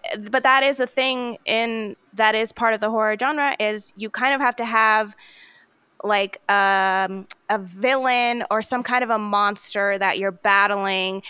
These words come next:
and that's your antagonist, and you have to have, you know, you have to figure out how you're gonna beat them, and then there's always gotta be a final battle where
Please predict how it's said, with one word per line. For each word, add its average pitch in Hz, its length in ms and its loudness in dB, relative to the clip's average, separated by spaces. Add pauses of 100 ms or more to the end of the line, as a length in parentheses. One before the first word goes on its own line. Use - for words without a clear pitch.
(120)
and 208 180 -2
that's 214 340 2 (200)
your 214 420 2
antagonist, 202 960 0 (260)
and 208 640 2
you 220 160 -4
have 220 280 2
to 226 80 -2
have, 202 680 4 (440)
you 226 60 0
know, 233 80 4
you 226 120 2
have 208 120 2
to 214 80 -6
figure 240 380 0
out 226 280 6
how 208 140 2
you're 214 200 0
gonna 240 220 -2
beat 311 280 -4
them, 208 280 2
and 202 120 -2
then 202 80 -2
there's 208 180 -2
always 214 260 0
gotta 214 200 0
be 208 120 -4
a 202 60 -4
final 214 400 0
battle 233 640 2
where 196 380 2